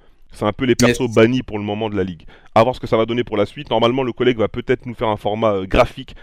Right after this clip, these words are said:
Speaker 1: Donc n'hésitez pas à aller le suivre. Euh, Dangar zéro zéro, qui fait vraiment du bon taf. Il a même pas beaucoup de followers. Personne le paye pour faire ça. À chaque fois, il le fait pour la commu. C'est des mecs comme ça qu'il faut remercier. Donc n'hésitez pas à aller le soutenir. Et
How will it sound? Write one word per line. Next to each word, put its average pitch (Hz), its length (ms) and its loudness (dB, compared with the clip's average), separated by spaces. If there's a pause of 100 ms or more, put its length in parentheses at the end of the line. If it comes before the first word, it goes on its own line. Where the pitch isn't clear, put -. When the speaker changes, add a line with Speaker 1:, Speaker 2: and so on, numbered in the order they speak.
(200)
Speaker 1:
Donc 104 120 -12
n'hésitez 120 380 0
pas 151 140 6
à - 20 10
aller 147 120 6
le 127 40 2
suivre. 131 380 -6 (420)
Euh, 101 240 2
Dangar 131 500 6
zéro 120 240 0
zéro, 113 400 -2
qui 117 120 -12
fait 113 100 -4
vraiment 120 320 4
du 117 120 -10
bon 139 160 -4
taf. 143 260 6
Il 110 60 0
a 98 40 4
même 123 140 -4
pas 135 120 -4
beaucoup 127 220 -10
de - 60 -14
followers. 123 460 0
Personne 123 300 -8
le 113 80 -4
paye 123 180 -4
pour 107 160 -16
faire - 160 -8
ça. 120 200 -2 (500)
À - 40 -20
chaque - 180 -4
fois, 127 120 2
il 117 40 2
le 110 80 0
fait 123 140 -6
pour - 120 -4
la 107 120 6
commu. 123 260 -6
C'est - 120 -16
des 104 60 -4
mecs 113 120 -4
comme 110 160 -6
ça 117 100 -2
qu'il - 120 -10
faut 107 100 -6
remercier. 101 440 -8 (300)
Donc - 140 -18
n'hésitez 123 320 -2
pas 139 80 2
à 131 40 6
aller 127 100 4
le 113 40 0
soutenir. 135 500 -6 (560)
Et 359 120 8